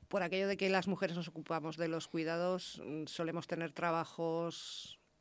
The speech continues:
la mayoría de los trabajos a media jornada son para mujeres, con lo cual, mm, ya no es la brecha salarial, que en un mismo trabajo cobres menos por ser hombre o mujer, o sea, por ser mujer en este caso,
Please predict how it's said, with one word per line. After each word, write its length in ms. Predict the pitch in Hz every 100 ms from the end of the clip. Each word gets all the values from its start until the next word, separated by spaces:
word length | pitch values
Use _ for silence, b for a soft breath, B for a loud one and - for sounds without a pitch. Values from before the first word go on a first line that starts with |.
| -
la 260 | 170 160
mayoría 320 | 160 156 156
de 60 | 170
los 140 | 175
trabajos 280 | - 170 170
a 40 | 165
media 200 | 170 156
jornada 360 | 160 160 175
son 180 | - 139
para 160 | 143 147
mujeres, 500 | 151 180 165 175 -
con 200 | 147 139
lo 80 |
cual, 720 | - 139 143 143 135 127 123 - _ _ -
mm, 320 | 135 127 120 -
ya 180 | - 147
no 80 | 160
es 80 | 165
la 80 | 160
brecha 240 | 170 165
salarial, 480 | 165 156 156 180 156
que 80 | 151
en 80 |
un 100 | 160
mismo 240 | 160 160 156
trabajo 600 | 147 151 170 156 147 143 - - _ _
cobres 360 | - 160 156 151
menos 360 | 151 165 143 _ _
por 120 | - 147
ser 220 | 151 143
hombre 180 | 139 147
o 60 |
mujer, 440 | 147 139 165 170 - _ _ b b b b b
o 20 |
sea, 100 | -
por 100 | -
ser 100 | 143
mujer 340 | 139 139 156 147
en 80 |
este 160 | 147 151
caso, 320 | 156 160 175